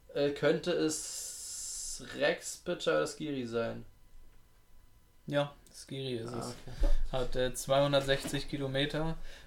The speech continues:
Speaker 2: Auf Platz
Speaker 1: Boah.
Speaker 2: zwei dahinter mit zweihundertfünfzig Kilometern Eggestein. Auch, äh,
Speaker 1: Ja, stimmt, der
Speaker 2: ja.
Speaker 1: rennt auch zu viel.
Speaker 2: Auch nur einundzwanzig Spiele, wobei das ja bei Bremen alle sind. Äh,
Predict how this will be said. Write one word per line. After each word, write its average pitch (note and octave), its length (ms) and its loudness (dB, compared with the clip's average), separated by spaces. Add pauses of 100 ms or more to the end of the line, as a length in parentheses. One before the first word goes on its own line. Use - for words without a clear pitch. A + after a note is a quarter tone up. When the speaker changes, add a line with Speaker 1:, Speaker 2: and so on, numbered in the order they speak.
Speaker 2:
Auf - 180 -4
Platz B2+ 160 4
Speaker 1:
Boah. F#2 180 4
Speaker 2:
zwei C3+ 180 10
dahinter C#3+ 380 6
mit C#3 140 0
zweihundertfünfzig C#3+ 800 -2
Kilometern C#3 560 0
Eggestein. D#3 680 -2
Auch, - 460 -8
äh, B2+ 540 2
Speaker 1:
Ja, A#2+ 100 2
stimmt, D3 260 0
der B2 80 0
Speaker 2:
ja. B2 60 0
Speaker 1:
rennt A#2+ 100 0
auch B2 140 -2
zu A2+ 100 -8
viel. A2 380 -2
Speaker 2:
Auch B2+ 180 0
nur D3+ 160 0
einundzwanzig C#3+ 640 0
Spiele, D3 340 0
wobei C3 220 4
das C3+ 100 -4
ja C#3 80 -2
bei C3+ 120 -2
Bremen C3+ 320 -4
alle C3+ 200 0
sind. C#3+ 380 -4
Äh, C3+ 380 0